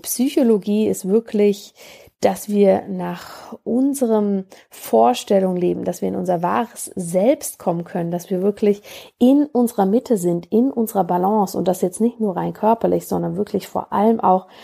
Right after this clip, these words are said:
psychoemotional. Das ist wirklich eigentlich der Inbegriff der Gesundheit.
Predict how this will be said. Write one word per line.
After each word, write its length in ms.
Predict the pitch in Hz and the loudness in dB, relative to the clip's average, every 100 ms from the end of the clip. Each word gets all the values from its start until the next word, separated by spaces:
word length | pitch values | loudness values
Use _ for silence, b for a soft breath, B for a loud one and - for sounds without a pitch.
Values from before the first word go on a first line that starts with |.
| B - | B -14
psychoemotional. 1120 | - 240 - - 185 190 - 185 185 196 190 B B B _ | -2 0 2 0 0 -2 -4 -2 0 2 0 B B B _
Das 260 | 220 226 - | -2 0 -2
ist 180 | 240 196 | -2 0
wirklich 440 | 208 - 214 - | 0 0 -4 -2
eigentlich 340 | 185 190 190 | -2 -4 -4
der 260 | - 190 - | -2 -4 -2
Inbegriff 720 | 214 220 220 214 202 190 190 b b - | 0 2 2 0 2 0 0 b b -4
der 140 | 196 | -2
Gesundheit. 840 | 185 180 180 208 202 190 - - | 0 -2 2 0 0 -4 -6 -10